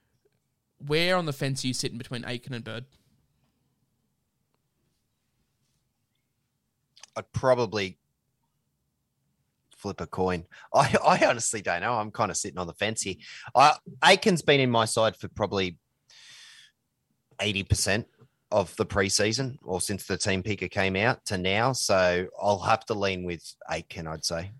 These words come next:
Speaker 1: Aitken's been in my side since the day Supercoach opened until yesterday when he, when he, he exited it for the first time. So very interesting. Look, rounds twenty to twenty-four,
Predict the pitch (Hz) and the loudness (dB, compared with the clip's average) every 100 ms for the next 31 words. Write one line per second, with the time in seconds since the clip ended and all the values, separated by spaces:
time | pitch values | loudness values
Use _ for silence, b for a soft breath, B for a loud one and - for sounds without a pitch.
0 | _ 151 196 262 196 185 180 156 143 - | _ -8 -6 -6 -6 -6 -6 -6 -6 -4
1 | 135 127 131 139 131 131 139 170 185 170 | -4 -2 -4 -6 -10 -4 -4 -2 -6 -4
2 | 143 139 127 120 123 120 135 123 113 120 | -2 -2 -4 -4 -6 -8 -8 -8 -6 -8
3 | 139 117 120 120 127 127 120 117 123 127 | -8 -8 -8 -10 -10 -10 -8 -6 -6 -6
4 | 117 b b b b 139 - 143 143 127 | -8 b b b b -2 0 0 0 -2
5 | 123 117 131 127 - 127 127 135 120 131 | -4 -8 -6 -8 -4 -4 -4 -2 -4 -2
6 | 131 139 175 160 - 117 156 - - _ | -2 0 0 0 -4 -6 -8 -12 -20 _
7 | 175 233 240 - 185 175 156 - 135 127 | -6 -4 -4 -6 -4 -2 -4 -4 -4 -4
8 | 123 101 160 | -4 -2 -4